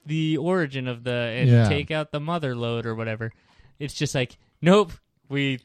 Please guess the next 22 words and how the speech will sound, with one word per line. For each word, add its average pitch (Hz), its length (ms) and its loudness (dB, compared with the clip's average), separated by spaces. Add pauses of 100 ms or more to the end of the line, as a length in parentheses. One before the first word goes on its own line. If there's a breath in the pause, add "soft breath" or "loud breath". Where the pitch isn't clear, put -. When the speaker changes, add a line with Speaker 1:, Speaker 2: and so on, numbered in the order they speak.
(120)
Speaker 1:
that 143 340 0
ended, 160 520 0 (540)
and 127 440 -6 (500)
now 127 320 0
we 127 180 -4
leave, 110 360 -8
and 123 160 -10
goodbye." 110 480 -6
Speaker 2:
No, 151 340 8
I 139 120 10
mean, 143 240 6
that's 156 260 4
what 143 100 6
makes 131 220 4
it 117 160 0
a 107 160 0
fantastic 117 960 -4
science 113 340 0
fiction 139 320 0
movie, 95 440 0
that 98 400 0 (760)
you 160 720 4